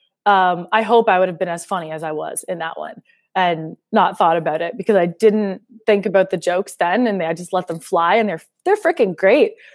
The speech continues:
Like, I let other people convince me for a while that I should be embarrassed in that video. "You, you made Dear Fat People." And I'm like, "Fuck yeah, I did." That video has over a hundred million views, I think now.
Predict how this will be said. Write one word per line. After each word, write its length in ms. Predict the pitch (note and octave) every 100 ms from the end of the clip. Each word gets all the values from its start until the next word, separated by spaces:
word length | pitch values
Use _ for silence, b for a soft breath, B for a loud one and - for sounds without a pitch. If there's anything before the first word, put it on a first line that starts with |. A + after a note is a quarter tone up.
| b
Like, 140 | B3+
I 140 | B3+ C4+
let 200 | D4 -
other 200 | C#4 D4+
people 220 | D4 C4+
convince 420 | C#4+ A#3+ G#3+ A3
me 100 | C4 B3+
for 140 | C4+
a 60 | B3+
while 260 | A#3 C4+
that 100 | B3+
I 100 | G3+
should 200 | E3+ G3+ G#3+
be 120 | A#3+
embarrassed 440 | D#3+ F3 - G3 F#3+
in 60 |
that 120 | E3 E3+
video. 240 | E3+ D#3
"You, 180 | G#3+ - b b
you 200 | - F4+ C4
made 240 | A3 F#3
Dear 180 | A3+ G3+
Fat 320 | - D4 -
People." 280 | A#3 F#3+ F#3+
And 100 | F3+
I'm 100 | F3+
like, 240 | E3+ E3 _ _ _ _ _ _
"Fuck 260 | F#4+ G4 G4
yeah, 180 | E4+ F#4 A#4+
I 80 | B3
did." 400 | G#3 A3+ D4+ G4 B B _ -
That 240 | F#4+ E4+
video 560 | G4+ G#4 C#4+ G#3+ G#3 A#3+ b
has 300 | - D4+ C4+ -
over 240 | D#4+ E4 E4+
a 80 | C4
hundred 340 | D4+ D4+ C4+
million 440 | A#3+ C4 D4 D4+
views, 280 | C4 B3+ C4+
I 120 | C#4+
think 240 | C#4+ C#4+ C#4
now. 380 | D4 D4 D#4+